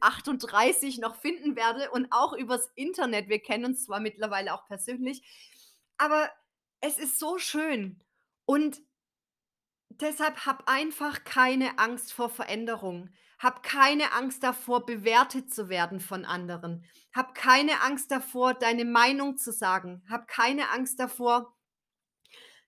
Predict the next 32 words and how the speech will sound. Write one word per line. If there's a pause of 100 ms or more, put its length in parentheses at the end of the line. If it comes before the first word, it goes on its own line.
(180)
das
zu
tun,
was
du
für
richtig
hältst,
das,
was
du
für
wahr
erachtest. (800)
Die
Wahrheit
ist
für
jeden (360)
immer
was
anderes.
Es
gibt (220)
im
Prinzip
kein, (200)
kein
Wahr
und
kein
Falsch.